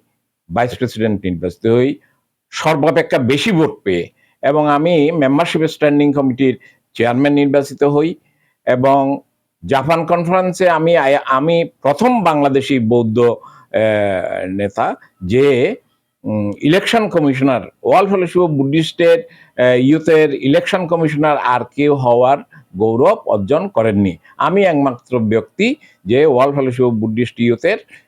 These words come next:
এ, জেনারেল কনফারেন্সের ইলেকশন কমিশনার আমি জাপান কনফারেন্সে হয়েছিলাম। এইভাবে আমরা দেশ থেকে দেশান্তরে আমরা ঘুরেছি। কেন ঘুরেছি? আমরা বাংলাদেশ বৌদ্ধ কৃষ্টি প্রচার সংঘ, এই সেই প্রতিষ্ঠান।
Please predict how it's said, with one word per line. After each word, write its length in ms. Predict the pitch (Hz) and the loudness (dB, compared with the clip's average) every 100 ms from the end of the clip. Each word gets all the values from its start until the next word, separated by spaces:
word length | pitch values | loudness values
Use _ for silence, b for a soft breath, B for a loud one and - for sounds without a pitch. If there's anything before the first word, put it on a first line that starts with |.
| - | -6
এ, 100 | 104 | -4
জেনারেল 340 | 98 120 127 | -2 0 0
কনফারেন্সের 640 | 123 120 104 107 101 185 196 | -2 -4 -2 -4 -2 -2 0
ইলেকশন 440 | 123 139 - 147 | -2 -2 -2 -2
কমিশনার 460 | 120 104 104 107 104 | -2 -4 -4 -2 -2
আমি 180 | 101 | -2
জাপান 320 | 95 98 98 90 | -2 -4 -6 -8
কনফারেন্সে 500 | 95 92 98 - 98 | -8 -4 -6 -6 -8
হয়েছিলাম। 460 | 90 - 87 85 - B B - | -10 -10 -12 -12 -16 B B -4
এইভাবে 560 | 151 190 233 202 120 - b b - | 0 2 2 0 -2 -4 b b -6
আমরা 560 | 120 156 170 180 185 - _ _ _ - | -4 -2 0 2 0 -4 _ _ _ -10
দেশ 360 | 95 151 202 - | -2 -2 -2 -2
থেকে 220 | 208 202 | -2 -2
দেশান্তরে 680 | 147 139 - 135 123 113 80 - _ _ _ _ _ _ _ _ _ | 0 -2 -2 -4 -2 -2 -4 -10 _ _ _ _ _ _ _ _ _
আমরা 260 | 95 107 113 | -6 -2 -2
ঘুরেছি। 480 | 90 101 110 - - _ _ _ - | 0 -2 -2 -6 -14 _ _ _ -4
কেন 200 | 135 190 | -2 0
ঘুরেছি? 500 | 202 214 214 233 247 b b - | 2 2 2 0 -2 b b -4
আমরা 260 | 123 156 | -2 0
বাংলাদেশ 460 | 147 139 143 143 135 | 0 0 2 2 2
বৌদ্ধ 300 | 131 135 147 | 2 2 0
কৃষ্টি 320 | - 135 135 | -2 -4 -4
প্রচার 300 | 113 107 117 | -2 -2 -2
সংঘ, 280 | - 123 123 | -2 0 2
এই 300 | 123 131 156 | 2 2 0
সেই 220 | - 170 | -2 -2
প্রতিষ্ঠান। 640 | - 104 117 - 113 85 | -2 -4 -6 -4 -6 -6